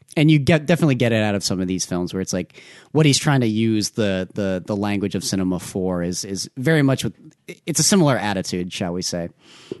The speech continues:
you know, in trying to, n-, it's not even so much push the boundaries as it is just like, like, I don't know. Uh, not, not, not necessarily being afraid to provoke in, for, for the means of telling a story that you feel needs to be told,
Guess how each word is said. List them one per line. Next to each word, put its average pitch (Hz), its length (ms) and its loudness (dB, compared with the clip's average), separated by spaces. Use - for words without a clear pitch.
you 98 140 -4
know, 85 220 -2
in 117 100 0
trying 107 240 0
to, 104 160 -2
n-, 196 220 -4
it's 202 100 -4
not 269 160 4
even 240 180 4
so 190 200 2
much 151 300 0
push 147 340 0
the 127 120 -2
boundaries 98 800 -2
as 123 200 2
it 120 80 4
is 117 260 4
just - 320 -2
like, 101 200 0
like, 104 200 -4
I 131 80 2
don't 117 140 2
know. 90 240 -2
Uh, 135 260 2
not, 175 220 2
not, 170 240 2
not 175 180 4
necessarily 147 520 4
being 123 260 4
afraid 117 360 0
to 110 60 -4
provoke 101 440 -2
in, 104 200 0
for, 95 460 -2
for 117 120 -6
the 101 120 0
means 98 240 0
of 85 60 -14
telling 95 280 -4
a - 20 -2
story 90 320 -4
that 87 140 -6
you 95 100 -4
feel 90 260 -4
needs 87 220 -6
to 87 80 -10
be 82 120 -8
told, - 380 -10